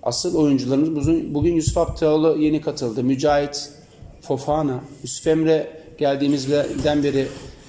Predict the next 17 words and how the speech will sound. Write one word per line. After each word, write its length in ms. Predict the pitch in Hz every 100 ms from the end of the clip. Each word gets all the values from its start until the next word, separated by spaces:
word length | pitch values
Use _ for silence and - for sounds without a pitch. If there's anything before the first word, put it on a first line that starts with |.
| -
en 160 | 156
önemli 360 | 147 143 139 143
performans 640 | 139 131 143 139 135 -
veren 220 | 135 131
oyunculardandı. 880 | 131 131 120 127 127 127 127 117 110
Berk. 300 | 139 131 - - - - - - -
Yani 240 | 139 139 135
bu, 220 | 147 143
bu 120 | 160
oyuncularımız 460 | 214 180 175 175 170
aslında 500 | 170 - 175 185 156
bizim 300 | 143 170 160
tam 240 | 170 180
randıman 460 | 160 160 156 160 160
hale 240 | 156 156
geldikten 520 | 156 160 151 156 180
sonra, 340 | 165 160 160